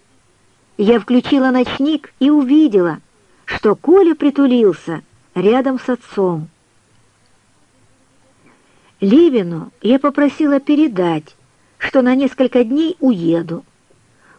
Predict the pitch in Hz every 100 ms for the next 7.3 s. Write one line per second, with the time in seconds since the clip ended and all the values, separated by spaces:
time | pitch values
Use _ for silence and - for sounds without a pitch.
0 | - 370 302 247 196 190 185 180 180 180
1 | 170 302 269 285 - 254 247 _ _ _
2 | _ 226 277 370 370 285 285 - - 285
3 | 247 262 339 370 220 - 208 - 233 294
4 | 349 294 - 302 277 269 214 294 277 277
5 | 302 240 196 165 156 147 - _ _ _
6 | _ _ _ _ _ _ 220 175 185 180
7 | 170 156 160